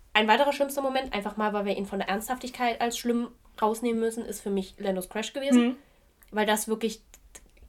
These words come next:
Speaker 1: ganz, ne, ganz schlimme Flashbacks gebracht
Speaker 2: Ja.
Speaker 1: hat.
Speaker 2: Ja, kann ich
Speaker 1: Und
Speaker 2: nachvollziehen.
Speaker 1: ich mir wirklich sehr große Sorgen in dem Moment um Lendo gemacht habe, weil es war wirklich ein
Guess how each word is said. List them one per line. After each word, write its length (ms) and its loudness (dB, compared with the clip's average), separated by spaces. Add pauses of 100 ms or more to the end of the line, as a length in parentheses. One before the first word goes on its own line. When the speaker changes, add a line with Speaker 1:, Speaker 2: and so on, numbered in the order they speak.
Speaker 1:
ganz, 300 4
ne, 220 0
ganz 200 2
schlimme 220 0
Flashbacks 440 -2
gebracht 380 0
Speaker 2:
Ja. 60 2
Speaker 1:
hat. 100 0 (280)
Speaker 2:
Ja, 80 -2
kann 60 -6 (340)
ich 40 -14
Speaker 1:
Und 140 -10
Speaker 2:
nachvollziehen. 320 4
Speaker 1:
ich 40 -2
mir 140 6
wirklich 300 0
sehr 300 6
große 300 0
Sorgen 280 0
in 80 0
dem 100 2
Moment 260 2
um 80 -4
Lendo 260 0
gemacht 320 -4
habe, 120 -6
weil 100 2
es 120 -4
war 120 0
wirklich 260 -8
ein 120 -6